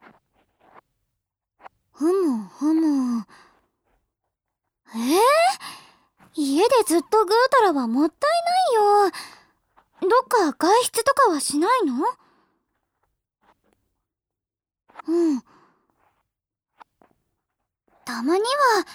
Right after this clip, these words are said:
外に出た方がいいよ。私も一緒にお散歩とか付き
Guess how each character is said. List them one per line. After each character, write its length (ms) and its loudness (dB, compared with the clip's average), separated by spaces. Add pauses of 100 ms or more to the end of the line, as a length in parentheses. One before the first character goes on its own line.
(200)
外 460 -4
に 120 2
出 120 0
た 180 -2
方 200 -2
が 160 -10
い 120 -10
い 40 -2
よ。 580 0 (800)
私 380 -4
も 140 0
一 120 -2
緒 140 -2
に 260 0 (360)
お 80 -4
散 260 0
歩 140 0
と 100 0
か 140 -8
付 260 -8
き 20 -2